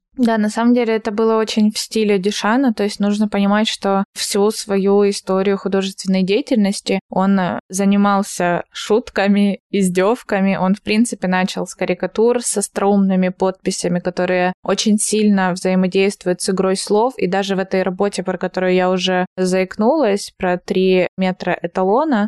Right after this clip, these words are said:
в его записях есть дополнительный комментарий, который тоже оказывается идиомой на французском языке. То есть у него всегда есть вот этот поиск дополнительных смыслов в словах, поэтому я как раз, э,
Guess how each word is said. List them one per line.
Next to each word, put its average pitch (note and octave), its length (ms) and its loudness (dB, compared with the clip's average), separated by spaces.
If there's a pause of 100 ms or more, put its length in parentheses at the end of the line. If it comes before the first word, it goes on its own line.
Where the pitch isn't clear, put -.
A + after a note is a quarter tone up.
в F#3 60 -4
его G3+ 280 0
записях G#3+ 580 -4
есть F#3+ 260 -2
дополнительный F#3 640 0
комментарий, A3 600 0
который F#3+ 420 -2
тоже G3+ 280 0
оказывается F#3 880 0
идиомой A#3 680 2
на A3 100 2
французском G#3+ 600 -2
языке. G3 480 0
То F#3+ 100 -2
есть F#3+ 180 -2
у F3+ 40 0
него A3+ 400 0 (100)
всегда G3 460 -2
есть G#3+ 400 0
вот F#3+ 160 -4
этот G3 320 -4
поиск G3+ 400 0
дополнительных F#3+ 800 0
смыслов F#3+ 540 -2
в - 40 -10
словах, A3+ 500 -2 (100)
поэтому G3 320 0
я F#3+ 120 0
как F#3+ 200 -4
раз, F#3 300 -2
э, F3+ 220 0